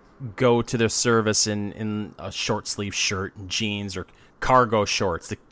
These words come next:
the guys like to wear cargo shorts. April D. Gregory.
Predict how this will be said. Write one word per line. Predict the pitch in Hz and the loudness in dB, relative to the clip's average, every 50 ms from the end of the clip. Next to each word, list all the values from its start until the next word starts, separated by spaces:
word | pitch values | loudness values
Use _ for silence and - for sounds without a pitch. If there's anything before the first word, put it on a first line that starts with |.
| - - - | -20 -12 -4
the | - | 0
guys | 113 135 123 127 127 113 | 4 6 6 6 6 6
like | 117 110 - | 2 0 0
to | - | -2
wear | 107 101 92 | -4 -2 -4
cargo | - - - 120 101 104 101 92 95 82 80 82 - - _ _ _ - | -2 0 2 2 4 2 2 0 -2 -2 -2 -4 -6 -14 _ _ _ -4
shorts. | - - 120 98 90 85 - - - - - - - | 0 2 2 2 2 0 -4 -8 -16 -16 -14 -6 -4
April | 113 104 - 104 | -4 -4 -4 -4
D. | 87 - 117 | -4 -4 -4
Gregory. | - 101 92 85 82 87 85 78 | -2 -2 -2 -2 -2 -4 -6 -8